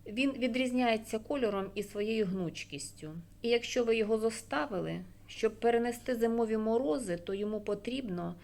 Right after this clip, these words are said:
із гнучкого прутика перетворитись у міцну гілку, котра повинна одерев'яніти. А із обрізаної порослі приготувати черенки і використати їх як посадковий матеріал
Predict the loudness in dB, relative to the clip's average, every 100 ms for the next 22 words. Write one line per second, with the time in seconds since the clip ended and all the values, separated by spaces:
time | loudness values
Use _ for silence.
0 | -18 -20 -8 -2 0 0 0 0 0 2
1 | 4 2 0 -2 -2 -2 -2 0 0 -2
2 | -2 0 2 0 -2 -6 -4 -4 -4 -6
3 | -4 -2 -2 -2 -4 -6 -10 -10 -10 -14
4 | -16 -4 -4 0 -2 -2 0 2 0 -4
5 | -2 2 4 4 2 0 0 -4 -6 -8
6 | -10 -10 -14 -20 -20 -8 2 4 4 0
7 | 0 0 0 0 0 0 -2 0 -2 -4
8 | -8 -4 -4 -2 0 0 -2 -2 -2 0
9 | 0 -2 -6 -4 -4 -4 -2 0 0 0
10 | -2 -4 -6 -8 -8 -8 -10 -8 -4 -2
11 | -2 -4 -4 -2 -2 0 -2 -2 -2 0
12 | 0 -2